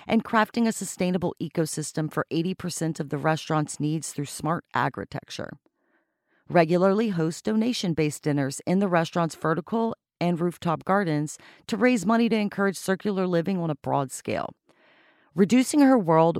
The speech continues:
by up to ninety percent to lessen her personal footprint.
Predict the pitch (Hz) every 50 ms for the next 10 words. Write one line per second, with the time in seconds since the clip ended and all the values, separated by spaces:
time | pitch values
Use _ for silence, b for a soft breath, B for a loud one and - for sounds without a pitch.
0 | - _ - 170 165 160 156 - - 180 - - - - 165 151 151 151 156 160
1 | 170 180 190 196 185 196 196 - - 175 160 - - - 170 156 127 - - -
2 | - 175 160 151 151 170 165 175 - - 208 202 175 165 - - - - - 160
3 | 156 - - 165 160 156 - - - 143 - _ - - - 85 -